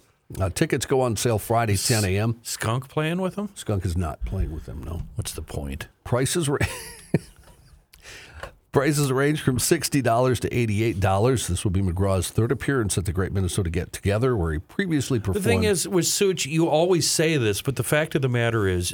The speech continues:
Speaker 2: your job at the fair, like, let's say they just happen to appear the night that you work at the, at the fair.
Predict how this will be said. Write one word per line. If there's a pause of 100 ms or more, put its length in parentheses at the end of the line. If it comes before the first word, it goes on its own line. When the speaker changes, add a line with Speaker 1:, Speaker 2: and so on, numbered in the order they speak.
Speaker 2:
your (160)
job
at
the
fair,
like, (240)
let's
say (560)
they
just
happen
to
appear
the
night
that
you
work (140)
at
the,
at
the
fair.